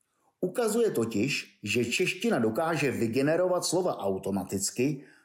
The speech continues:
bez uvědomělého rozhodování člověka. Naše mateřština má totiž zákonitosti, kterým nejspíš věříme více než vlastní zkušenosti. Aniž by o nich přemýšlel,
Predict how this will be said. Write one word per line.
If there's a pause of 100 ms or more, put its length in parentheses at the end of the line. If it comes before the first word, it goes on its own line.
(100)
bez
uvědomělého
rozhodování
člověka. (1200)
Naše
mateřština
má
totiž
zákonitosti,
kterým
nejspíš
věříme (240)
více
než
vlastní
zkušenosti. (1000)
Aniž
by
o
nich
přemýšlel,